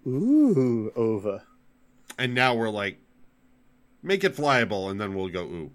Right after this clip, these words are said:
Speaker 2: <laughs> 'Cause we're
Speaker 1: <laughs>
Speaker 2: jerks.
Speaker 1: Yeah, bad man. Um, so from, from my side, uh, all of that was beautiful. The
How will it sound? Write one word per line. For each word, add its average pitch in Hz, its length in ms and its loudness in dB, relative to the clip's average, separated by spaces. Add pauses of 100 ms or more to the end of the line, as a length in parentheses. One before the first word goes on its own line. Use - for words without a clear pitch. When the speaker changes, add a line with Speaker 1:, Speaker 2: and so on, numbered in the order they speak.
(100)
Speaker 2:
<laughs> - 600 -12 (240)
'Cause - 420 -2
we're 139 160 6
Speaker 1:
<laughs> - 40 -6
Speaker 2:
jerks. - 460 2
Speaker 1:
Yeah, 101 180 -4
bad 101 200 -6 (100)
man. 98 200 -10 (720)
Um, 139 680 8 (360)
so 147 500 6
from, 143 540 -2
from 139 360 -2
my 143 220 2
side, 107 600 0 (320)
uh, 107 540 0 (360)
all 135 200 4
of 120 60 -2
that 113 200 0
was 110 160 -8
beautiful. 107 800 -2 (200)
The 117 560 -4